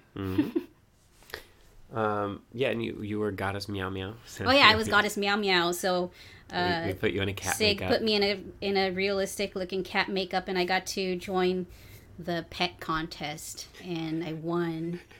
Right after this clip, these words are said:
Speaker 1: <laughs> That was so
Speaker 2: It was
Speaker 1: fun.
Speaker 2: fun, but I thought we were gonna talk about this later, so
Speaker 1: Yeah, I know, it's just a
Speaker 2: just
Speaker 1: little, like,
Speaker 2: summarize
Speaker 1: teaser,
Speaker 2: it.
Speaker 1: yeah.
Speaker 2: There we go.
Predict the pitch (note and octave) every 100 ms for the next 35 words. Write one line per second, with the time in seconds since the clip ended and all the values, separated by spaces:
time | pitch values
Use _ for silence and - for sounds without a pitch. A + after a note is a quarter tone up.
0 | - - - - - - - B3+ C#4+ F#2+
1 | - - - A#2+ F#3 F#3 - G3 F#3 F3+
2 | F#3+ G3 C4+ B3 A#3 G#3 F3+ F3+ F3 D#3
3 | - - E3 D3+ D3+ - A3+ G3+ - B3
4 | A3+ G#3+ G#3+ - - C4+ C4 B3+ B3 A#3
5 | A3 G#3+ C3 A2 G2 G2 G#3+ A3 G3+ G3
6 | F#3+